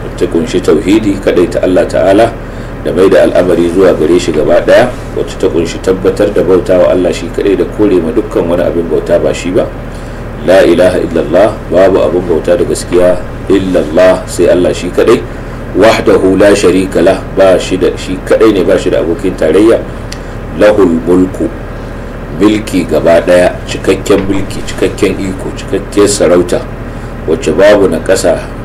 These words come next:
tattare da ita ko ta yaya, ta tabbata gare shi. "Wa lahul hamdu", godiya da yabo, wato jami'ul mahamidi, duk abin da za a faɗa na kalmar yabo da godiya da girmamawa duk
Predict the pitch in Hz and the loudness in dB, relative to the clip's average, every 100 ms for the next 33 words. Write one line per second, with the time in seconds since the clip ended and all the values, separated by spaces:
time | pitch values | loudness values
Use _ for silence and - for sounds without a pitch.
0 | - - - 156 - - - - - 92 | -8 -6 0 2 2 0 -4 -4 -2 0
1 | 98 87 69 65 - - - - - - | 2 2 2 -2 -10 -12 -12 -12 -12 -6
2 | - - 85 76 - 78 71 71 76 - | 0 2 2 0 -2 -2 -2 -2 -2 -2
3 | 80 98 107 87 95 92 90 - - - | 0 4 4 2 0 -2 -4 -6 -10 -12
4 | - - - - 82 82 98 101 101 - | -12 -12 -10 -4 -2 0 4 4 4 0
5 | 71 80 78 76 92 - - - - - | -2 0 0 2 2 0 -4 -12 -12 -10
6 | - - - - 85 95 117 107 98 82 | -6 -6 -6 -4 -2 2 4 4 2 2
7 | 82 92 92 92 - - - - - - | -2 2 2 2 -2 -2 0 2 4 2
8 | 101 90 92 - - - - 90 92 - | 2 4 4 2 0 -2 0 0 0 0
9 | 98 92 78 76 82 90 82 - 76 73 | 0 2 0 0 2 2 2 0 -2 0
10 | 90 87 - - - 82 76 92 107 95 | 2 0 -2 -12 -6 -4 0 2 2 2
11 | 85 85 80 76 104 | 0 2 2 2 0